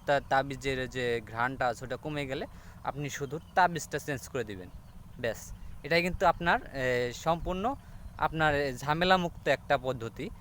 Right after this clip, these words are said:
এবং কি মানুষকে আপনি কীটনাশক মুক্ত সবজি কিন্তু আপনি খাওয়াতে পারবেন। এবং আপনারা যদি বাড়ির জন্য উৎপাদন করে খান সেক্ষেত্রেও কিন্তু কীটনাশক মুক্ত আপনারা সবজি কিন্তু পাচ্ছেন।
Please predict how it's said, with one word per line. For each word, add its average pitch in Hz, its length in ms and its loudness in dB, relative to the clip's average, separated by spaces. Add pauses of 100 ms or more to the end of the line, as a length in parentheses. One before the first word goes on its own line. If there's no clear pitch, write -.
(180)
এবং 160 300 -2
কি 151 160 -2
মানুষকে 156 560 2
আপনি 185 380 4
কীটনাশক 220 520 -2
মুক্ত 180 320 -8 (480)
সবজি 196 360 2
কিন্তু 175 280 -2
আপনি 165 240 0
খাওয়াতে 131 560 6 (140)
পারবেন। 98 320 -2 (140)
এবং 139 220 -2
আপনারা 160 300 2
যদি 170 260 -2
বাড়ির 151 560 4
জন্য 147 220 -4 (260)
উৎপাদন 143 400 -4
করে 123 180 -2
খান 123 180 -2 (360)
সেক্ষেত্রেও 180 560 -2
কিন্তু 175 320 -6 (340)
কীটনাশক 226 520 -2
মুক্ত 190 280 -6 (840)
আপনারা 160 320 2
সবজি 165 320 -6
কিন্তু 131 220 -4
পাচ্ছেন। 110 400 -2